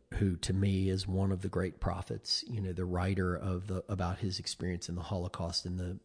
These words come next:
epic, uh, memoir, Man's Search for Meaning, said the last of the great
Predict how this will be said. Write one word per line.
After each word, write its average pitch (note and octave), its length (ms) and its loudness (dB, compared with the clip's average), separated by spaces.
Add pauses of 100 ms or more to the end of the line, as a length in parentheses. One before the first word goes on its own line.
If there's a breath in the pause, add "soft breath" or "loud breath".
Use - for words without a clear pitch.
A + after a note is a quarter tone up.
epic, - 400 -6 (960 loud breath)
uh, E2+ 220 -6 (480)
memoir, F#2 840 2 (220)
Man's G2 320 4
Search G2 300 2
for - 140 -2
Meaning, G2 460 4 (800 loud breath)
said G2+ 460 6
the G2+ 80 4
last G2 480 6
of G#2 100 2
the G2+ 80 4
great G2 320 6